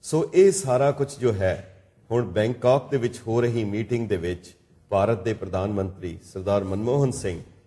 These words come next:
ਚਾਈਨਾ ਦੇ ਪ੍ਰਧਾਨ ਮੰਤਰੀ ਨਾਲ, ਅ, ਵਾਰਤਾਲਾਪ ਕਰਨਗੇ ਔਰ ਕੋਸ਼ਿਸ਼ ਕਰਨਗੇ ਕਿ ਇਸ ਮੁੱਦੇ ਦੇ ਉੱਤੇ ਉਹਨਾਂ ਦੇ ਨਾਲ ਕੋਈ ਠੀਕ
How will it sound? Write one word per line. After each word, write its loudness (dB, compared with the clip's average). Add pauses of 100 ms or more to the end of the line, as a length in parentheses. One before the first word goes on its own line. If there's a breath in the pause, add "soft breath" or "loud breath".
(140)
ਚਾਈਨਾ 2
ਦੇ 0
ਪ੍ਰਧਾਨ -6
ਮੰਤਰੀ -6
ਨਾਲ, -4 (920)
ਅ, 2
ਵਾਰਤਾਲਾਪ 2
ਕਰਨਗੇ 0 (400)
ਔਰ 0
ਕੋਸ਼ਿਸ਼ -2
ਕਰਨਗੇ -4 (400)
ਕਿ -4
ਇਸ -6
ਮੁੱਦੇ -2
ਦੇ -2
ਉੱਤੇ -6 (420)
ਉਹਨਾਂ 0
ਦੇ -2
ਨਾਲ -4 (180)
ਕੋਈ -6 (680)
ਠੀਕ -6